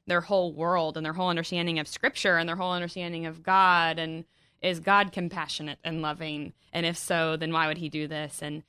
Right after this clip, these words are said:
those types of things. So when I watch their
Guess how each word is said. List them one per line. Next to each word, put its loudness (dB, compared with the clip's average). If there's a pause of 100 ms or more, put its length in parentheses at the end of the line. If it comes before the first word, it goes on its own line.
(180)
those 2
types -2
of -8
things. 0
So 2 (320)
when 0
I 4
watch 4
their 4